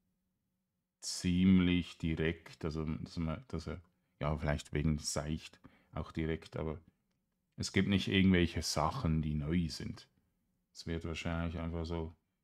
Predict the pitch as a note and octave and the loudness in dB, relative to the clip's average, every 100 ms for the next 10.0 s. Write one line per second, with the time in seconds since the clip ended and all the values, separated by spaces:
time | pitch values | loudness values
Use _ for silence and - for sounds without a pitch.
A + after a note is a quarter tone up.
0 | _ - D#2+ D#2+ - D#2+ F2 - E2+ E2 | _ -8 -8 -6 -4 -4 -4 -4 -2 0
1 | E2+ D#2 - D#2+ D#2+ D#2+ D#2+ D#2+ - D#2 | -2 -4 -6 -6 -6 -8 -8 -10 -8 -6
2 | D#2+ F2+ - F2 F2 E2+ E2+ - - _ | -4 -4 -4 -4 -2 -2 -4 -10 -16 _
3 | _ _ _ _ F#2 D#2+ D#2+ D#2+ D#2+ D#2+ | _ _ _ _ -6 -4 -4 -2 -2 2
4 | F2 E2+ E2 E2 E2 - D#2+ - D#2+ D#2+ | 4 6 4 4 0 0 -2 -2 -2 0
5 | E2+ F2 - _ _ _ _ _ _ E2+ | 0 -2 -6 _ _ _ _ _ _ -4
6 | E2 - - - _ _ - F2 F2+ E2 | -4 -6 -18 -20 _ _ 0 2 2 2
7 | F2 - D#2 D#2+ D#2+ D#2 - _ _ _ | -2 -2 -2 0 -2 -4 -8 _ _ _
8 | _ F#2 F#2 F#2 G#2+ A2+ A2 A#2 A2 G#2 | _ 0 4 6 6 6 4 4 2 2
9 | G#2 G2+ F#2 G2 F#2 F#2+ C3 D3+ - - | 4 4 2 4 2 2 0 -2 -8 -20